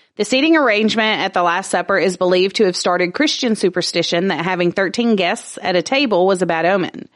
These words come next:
Friday's negative associations are weaker than the number thirteen. Some have suggested they also have roots in Christian tradition.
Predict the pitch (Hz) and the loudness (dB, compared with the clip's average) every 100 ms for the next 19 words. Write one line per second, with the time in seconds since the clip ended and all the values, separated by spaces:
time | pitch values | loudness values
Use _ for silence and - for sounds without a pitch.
0 | _ _ _ _ _ - 196 233 233 208 | _ _ _ _ _ -4 -2 0 0 2
1 | 220 196 202 190 185 196 180 202 175 175 | 2 2 0 0 0 0 0 0 0 0
2 | 196 185 190 - 185 180 208 247 226 190 | 0 0 0 0 0 2 0 0 0 2
3 | 208 196 196 185 170 180 170 139 - 294 | 2 2 2 0 0 0 0 -2 0 0
4 | 180 - - _ _ _ _ - - - | 0 -4 -14 _ _ _ _ -20 -14 -4
5 | 254 302 311 285 349 240 208 202 - 208 | 2 4 4 2 0 2 0 0 0 2
6 | 196 185 190 202 240 220 196 190 180 180 | 2 2 0 2 0 0 -2 2 2 2
7 | - - 185 180 165 - 165 160 151 147 | -2 -2 -2 0 -2 -2 -4 -4 -2 -2
8 | - 151 170 | -2 -4 -4